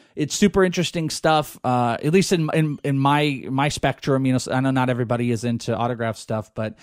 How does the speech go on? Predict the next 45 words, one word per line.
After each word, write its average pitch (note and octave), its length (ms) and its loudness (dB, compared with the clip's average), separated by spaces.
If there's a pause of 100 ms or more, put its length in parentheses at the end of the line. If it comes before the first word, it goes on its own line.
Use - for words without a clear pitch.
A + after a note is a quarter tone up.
(180)
you C3+ 80 -2
know, B2+ 120 4
it A#2+ 40 0
might C3+ 220 0
be B2+ 100 -4
cool B2+ 280 -2
kind B2 180 -4
of A2+ 80 -4
hearing B2 220 -2
the A#2 80 -2
stories A2+ 400 -4
of G2+ 80 -4
how A2 100 0
these A2 220 -4
guys A2 240 -2
sign A2 320 -4
deals. A2 680 -2
Uh, G2+ 60 -8
very B2 240 -2
interesting. A#2+ 420 -4
It A2+ 160 -4
can A2 120 -4
be A2 180 -2
their G#2+ 160 -2
first A#2 420 -6
kind A2+ 180 -4
of G2 140 -6
double A2+ 300 -2
up A2 180 0
of G#2 80 -6
money. A2 480 -2 (300)
And, A#2 420 -2
uh, A2 280 0
hearing D#3 260 0
some D3 120 -4
of C3+ 40 -2
the B2 60 -2
cool C3+ 200 0
stories, A#2 320 0
the A#2+ 80 0
bear B2 280 2
hug A2+ 260 2
of G2+ 160 -4
Devers G#2+ 420 -2
and G2 200 -6